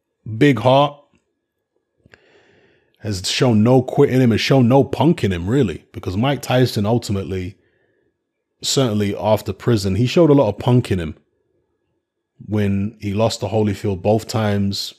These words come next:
he was trying to find a way out of the fight by cheating,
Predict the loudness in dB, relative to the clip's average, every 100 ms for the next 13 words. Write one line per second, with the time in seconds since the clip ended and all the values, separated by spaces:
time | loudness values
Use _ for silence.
0 | _ _ _ -14 -12 -8 -6 -4 -4 -8
1 | _ -12 -4 -2 0 0 2 2 2 -2
2 | -4 -4 -4 -6 _ _ _ _ _ _
3 | -8 -6 -2 0 0 0 -2